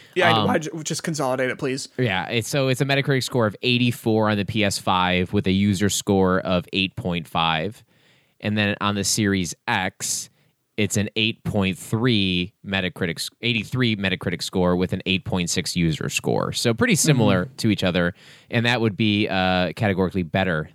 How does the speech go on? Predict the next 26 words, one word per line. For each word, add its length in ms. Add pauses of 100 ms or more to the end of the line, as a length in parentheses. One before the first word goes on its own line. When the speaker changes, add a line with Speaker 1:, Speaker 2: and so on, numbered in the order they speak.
Speaker 2:
than 160
the 80
medium. 380
<laughs> 60 (1300)
Speaker 1:
I 100
would, 200
I 120
would 160
say 140
that 140
this 180
is 300
leaps 280
and 120
bounds 240
better 180
than 100
the 80
medium. 260
Speaker 2:
And 100
I 40
would 100
also 180
say, 320
say, 180
like, 320